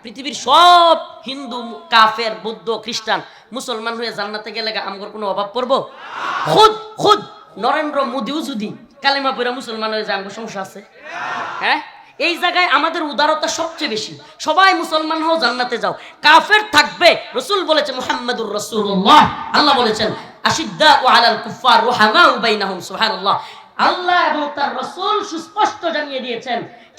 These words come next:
যে আমি এবং আমার সহপাঠীরা কাফেরদের ব্যাপারে শক্ত, মুমিনদের ব্যাপারে দরদওয়ালা।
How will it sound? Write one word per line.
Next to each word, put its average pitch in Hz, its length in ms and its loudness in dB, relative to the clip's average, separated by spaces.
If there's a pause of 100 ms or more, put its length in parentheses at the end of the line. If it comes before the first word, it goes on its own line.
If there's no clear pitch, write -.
যে 208 120 -8
আমি 302 320 -2
এবং 302 180 0
আমার 262 280 0
সহপাঠীরা 285 760 -2 (280)
কাফেরদের 233 580 -2
ব্যাপারে 214 340 -6
শক্ত, - 380 -8
মুমিনদের 254 680 -4
ব্যাপারে 220 300 -4
দরদওয়ালা। 170 560 -6